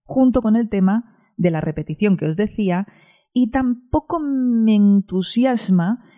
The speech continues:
el hecho de que tenga un final tan, tan abierto, que a mí incluso <laughs> me hizo ir a buscar información a ver,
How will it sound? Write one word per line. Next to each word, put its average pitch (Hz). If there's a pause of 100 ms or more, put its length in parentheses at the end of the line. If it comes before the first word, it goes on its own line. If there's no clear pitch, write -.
el 185
hecho 208
de 247
que 160
tenga 160
un 196
final 170
tan, 185
tan 170
abierto, 165
que -
a 147
mí 170
incluso 175
<laughs> -
me 175
hizo 185
ir 190
a 196
buscar 180
información 185
a 170
ver, 160